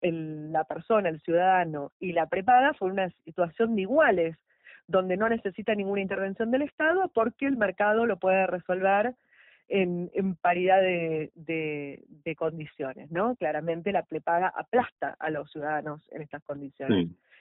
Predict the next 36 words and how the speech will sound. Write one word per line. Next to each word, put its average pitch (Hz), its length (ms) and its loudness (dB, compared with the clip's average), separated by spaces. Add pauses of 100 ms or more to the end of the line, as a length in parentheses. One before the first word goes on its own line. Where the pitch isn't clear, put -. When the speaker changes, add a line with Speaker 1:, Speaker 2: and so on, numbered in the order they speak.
(100)
Speaker 1:
Ni 190 100 2
hablar 185 300 6
los 208 100 4
bancos 175 460 2
con 151 180 -4
los 151 240 -6
intereses 160 500 -2
de 156 100 -8
las 151 100 -8
tarjetas 165 320 -6
de 180 60 -6
crédito, 190 380 2
que 170 120 -8
pasa 214 240 -2
lo 208 100 0
mismo. 147 400 -10 (500)
Son, 175 320 2 (120)
eh, 170 400 0
los 175 400 0
que 180 100 -6
tienen 294 260 4
poder 381 440 4
pisoteando 226 680 0
los 208 120 0
derechos 220 320 -2
de 214 40 0
los 170 120 -2
que 170 100 -8
no 170 140 -4
tienen 156 260 -8
poder. 127 340 -10 (480)
Y 185 120 -2
nosotros 196 480 0 (100)
estamos 175 380 -8
planteando 220 760 -2
que 214 380 0